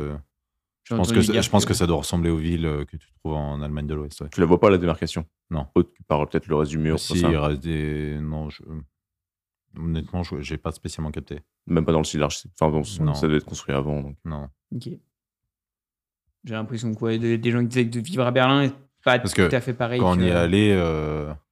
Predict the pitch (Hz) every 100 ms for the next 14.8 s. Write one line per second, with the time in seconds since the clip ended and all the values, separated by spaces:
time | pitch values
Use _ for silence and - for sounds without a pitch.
0 | _ _ 123 110 175 175 - - - -
1 | _ _ _ 80 80 76 80 80 78 82
2 | 76 71 80 82 85 82 73 76 82 80
3 | 80 82 80 90 98 - _ _ _ _
4 | _ _ 82 76 73 73 73 73 73 67
5 | - 82 78 76 78 76 - 85 - 82
6 | 78 - 76 82 110 _ _ _ - 104
7 | - _ _ _ _ _ _ _ - 73
8 | 69 69 71 71 - 69 82 87 - 113
9 | 104 98 92 95 101 95 95 107 110 -
10 | - - 76 71 73 76 76 110 110 104
11 | - 107 - 107 104 - 104 101 98 80
12 | 82 78 85 95 90 85 85 85 76 95
13 | - 95 87 82 87 78 76 85 85 82
14 | 78 76 - 82 78 - - 78